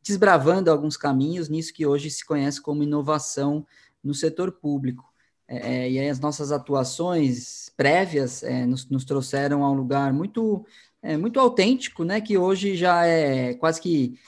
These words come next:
que seguido, é, por, por outros, outras instituições, organizações do terceiro setor e pelas próprias instituições,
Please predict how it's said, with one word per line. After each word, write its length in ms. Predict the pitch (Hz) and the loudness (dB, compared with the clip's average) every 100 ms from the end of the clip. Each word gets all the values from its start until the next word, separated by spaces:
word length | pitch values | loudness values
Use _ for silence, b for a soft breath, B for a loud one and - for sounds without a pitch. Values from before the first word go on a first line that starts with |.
| B | B
que 140 | _ - | _ -8
seguido, 680 | 202 143 170 190 151 131 B B _ | -4 -2 2 2 2 0 B B _
é, 180 | 127 127 | -2 -2
por, 240 | 127 160 | 0 -4
por 180 | 160 196 | 2 6
outros, 480 | 226 262 175 135 - | 6 4 -4 -6 -4
outras 360 | 190 214 165 | -4 -2 -2
instituições, 600 | 143 135 - 123 175 220 160 | -4 -6 -8 -8 -4 -2 -2
organizações 560 | 139 143 139 131 147 | 0 -2 -2 -4 -4
do 40 | 131 | -4
terceiro 340 | 131 139 131 | -6 -4 -6
setor 440 | 127 123 165 196 | -6 -8 -2 0
e 100 | 226 | 0
pelas 300 | 247 233 220 | 0 0 -2
próprias 520 | - 175 180 190 175 165 | -2 -4 -2 -2 -4 -4
instituições, 880 | 165 165 175 165 156 151 139 - | -6 -6 -6 -4 0 0 0 -6